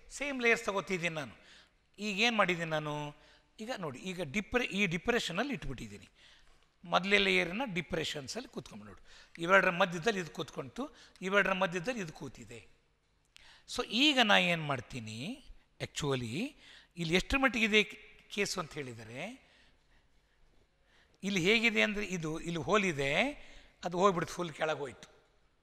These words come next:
ಹಿಂಗೆ ಹೋಗ್ಬಿಡುತ್ತೆ ಇದು. ಹಾಗಾದರೆ ಇಲ್ಲಿ, ಇಲ್ಲಿ ಪಕ್ಕದಲ್ಲಿ ಇಟ್ಟರೆ ಹೀಗೆ ಅಲ್ಲಿ ಹೋಗುತ್ತೆ. ಎಲ್ಲಿ ಹೋಗೋದಿಲ್ಲ ಅಂದರೆ ಇಲ್ಲಿ ಹೋಗಲ್ಲ, ಇಲ್ಲಿ ಹೋಗಲ್ಲ ಕೆಳಗೆ, ಇಲ್ಲಿ ಹೋಗುತ್ತೆ ನೋಡಿ ಕೆಳಗೆ, ಇಲ್ಲಿ,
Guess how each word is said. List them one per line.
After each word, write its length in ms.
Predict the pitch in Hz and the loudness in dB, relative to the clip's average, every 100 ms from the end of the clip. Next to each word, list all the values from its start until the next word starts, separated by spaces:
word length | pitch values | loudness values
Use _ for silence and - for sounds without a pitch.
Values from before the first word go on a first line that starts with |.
| _ _ _ _ | _ _ _ _
ಹಿಂಗೆ 200 | 196 185 | -8 -2
ಹೋಗ್ಬಿಡುತ್ತೆ 380 | 190 165 156 - - | -2 -2 -6 -8 -18
ಇದು. 100 | - - - _ _ - | -20 -20 -20 _ _ 6
ಹಾಗಾದರೆ 640 | 220 214 208 160 147 147 196 - - | 6 10 8 8 0 -2 -6 -8 -8
ಇಲ್ಲಿ, 140 | 226 185 | -6 -4
ಇಲ್ಲಿ 140 | 220 202 - | -6 0 2
ಪಕ್ಕದಲ್ಲಿ 420 | 208 254 240 247 208 | 4 2 2 2 -2
ಇಟ್ಟರೆ 200 | - 165 120 | -4 -8 -6
ಹೀಗೆ 300 | 123 131 165 170 170 - - _ - | -8 -6 -4 -4 -8 -18 -20 _ -8
ಅಲ್ಲಿ 160 | 220 294 | -4 -4
ಹೋಗುತ್ತೆ. 400 | 139 107 - - - - - - _ _ 156 | -4 -10 -20 -20 -20 -20 -20 -20 _ _ -10
ಎಲ್ಲಿ 340 | 147 208 226 - | -2 0 0 -2
ಹೋಗೋದಿಲ್ಲ 540 | 202 226 247 180 135 123 | -4 -2 -2 -2 -6 -8
ಅಂದರೆ 180 | 143 269 - | -12 -14 -8
ಇಲ್ಲಿ 140 | 214 123 | -6 -6
ಹೋಗಲ್ಲ, 320 | 98 - 85 95 113 - _ - - - - - - - - _ _ _ - | -8 -12 -14 -16 -16 -20 _ -20 -20 -20 -20 -20 -20 -20 -20 _ _ _ -8
ಇಲ್ಲಿ 220 | 226 233 202 | -2 -2 2
ಹೋಗಲ್ಲ 260 | 262 226 151 - | 4 4 0 -2
ಕೆಳಗೆ, 240 | 143 110 - | -4 -4 -4
ಇಲ್ಲಿ 140 | 240 220 | 2 4
ಹೋಗುತ್ತೆ 320 | 180 160 - | 2 0 -6
ನೋಡಿ 220 | 127 101 92 | -12 -12 -14
ಕೆಳಗೆ, 280 | - 104 - _ _ _ - - _ _ _ _ _ - - - - - - | -12 -14 -18 _ _ _ -20 -20 _ _ _ _ _ -20 -20 -20 -20 -20 -12
ಇಲ್ಲಿ, 140 | 202 | -10